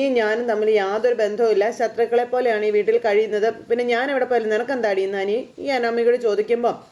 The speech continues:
"അതിനുള്ള ഉത്തരം ഞാൻ പലതവണ നിന്നോട് പറഞ്ഞതാ. ഞാൻ ഈ വീട്ടിൽ നിന്ന് പുറത്ത് പോവുകയാണെങ്കിൽ പകരക്കാരിയായിട്ട്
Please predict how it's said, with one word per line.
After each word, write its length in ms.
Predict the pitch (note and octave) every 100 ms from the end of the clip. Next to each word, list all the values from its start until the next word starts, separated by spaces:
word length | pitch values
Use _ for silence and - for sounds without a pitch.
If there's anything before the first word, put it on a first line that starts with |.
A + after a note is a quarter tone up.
| _ -
"അതിനുള്ള 360 | F3+ A3+ A#3 A3+
ഉത്തരം 260 | A3+ A#3
ഞാൻ 140 | A3+ G#3+
പലതവണ 420 | G#3 A#3 B3 A#3+
നിന്നോട് 360 | A#3 G#3+ G#3+ A3
പറഞ്ഞതാ. 480 | G#3+ F#3+ G#3 G3+ A3 - - - -
ഞാൻ 220 | A#3 C4
ഈ 80 | C#4 C#4
വീട്ടിൽ 260 | C4+ C4
നിന്ന് 200 | C4+ C4
പുറത്ത് 340 | B3 A#3+ A#3 C4+
പോവുകയാണെങ്കിൽ 720 | A#3+ A3 A#3 A3 G3+ A3 G#3
പകരക്കാരിയായിട്ട് 880 | A3+ A3 A#3 A#3+ B3 B3 A3+ G3+